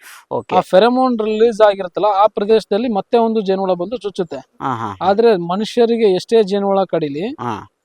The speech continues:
Speaker 2: ಅದೆಲ್ಲ ಸತ್ತೋಗುತ್ತೆ.
Speaker 1: ಈಗ ನಾನ್,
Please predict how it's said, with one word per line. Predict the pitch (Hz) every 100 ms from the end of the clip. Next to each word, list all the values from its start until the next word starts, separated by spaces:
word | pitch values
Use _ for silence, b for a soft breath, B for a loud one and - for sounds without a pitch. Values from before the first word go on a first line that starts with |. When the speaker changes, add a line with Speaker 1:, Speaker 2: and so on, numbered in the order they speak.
| _ -
Speaker 2:
ಅದೆಲ್ಲ | 175 185 214
ಸತ್ತೋಗುತ್ತೆ. | 185 165 185 160 - 123 _ _ _ _ _ _ _
Speaker 1:
ಈಗ | 139 139
ನಾನ್, | 139 135 139